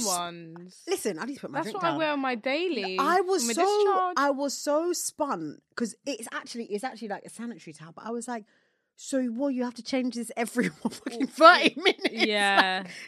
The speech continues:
Speaker 1: this
Speaker 2: It's
Speaker 1: is
Speaker 2: thin
Speaker 1: not
Speaker 2: ones.
Speaker 1: holding anything." And then I, s-, oh God, I had such a drama. The tracksuit that I wore to travel, I was gonna wear it to come back, but I'm just an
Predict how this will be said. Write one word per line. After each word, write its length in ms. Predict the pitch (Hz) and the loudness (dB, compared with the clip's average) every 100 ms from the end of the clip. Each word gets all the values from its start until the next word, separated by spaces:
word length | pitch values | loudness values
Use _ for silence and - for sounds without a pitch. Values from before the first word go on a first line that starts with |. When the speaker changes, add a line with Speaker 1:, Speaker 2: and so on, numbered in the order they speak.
| - | -8
Speaker 1:
this 120 | 330 | -4
Speaker 2:
It's 120 | 381 | -2
Speaker 1:
is 60 | 359 | -2
Speaker 2:
thin 80 | 285 | 2
Speaker 1:
not 220 | 339 320 | 6 6
Speaker 2:
ones. 40 | 285 | 8
Speaker 1:
holding 720 | 320 349 262 254 220 240 294 - _ _ - | 6 6 0 0 0 -4 -10 -16 _ _ -4
anything." 600 | 269 277 247 262 262 440 427 - - - | -4 -4 -4 -4 -4 -8 -14 -20 -12 -6
And 120 | 240 | -4
then 120 | 254 - | -4 -2
I, 200 | 262 262 | 0 0
s-, 180 | - - _ _ _ | -4 -18 _ _ _
oh 240 | 233 208 170 | -6 -6 -6
God, 160 | 170 160 | -8 -8
I 60 | 165 | -8
had 120 | 202 | -12
such 300 | - 311 262 | -12 -14 -12
a 20 | |
drama. 600 | 262 262 190 131 - 233 _ _ _ _ _ - | -8 -6 -8 -12 -12 -12 _ _ _ _ _ -8
The 160 | 208 | -6
tracksuit 580 | 214 285 302 - 220 180 | -4 -4 -4 -4 -6 -4
that 140 | 180 165 | -6 -4
I 120 | 175 | -6
wore 480 | 165 180 165 165 - - | -6 -6 -6 -6 -10 -12
to 120 | 175 151 | -12 -12
travel, 340 | - 202 151 123 | -6 -4 -4 -8
I 60 | |
was 100 | 147 | -12
gonna 220 | - 175 156 | -10 -10 -8
wear 180 | 156 139 | -8 -10
it 40 | |
to 80 | - | -14
come 220 | 170 151 | -12 -8
back, 240 | 151 - - | -8 -8 -10
but 80 | |
I'm 140 | 170 170 | -10 -10
just 160 | 156 | -12
an 100 | 170 | -16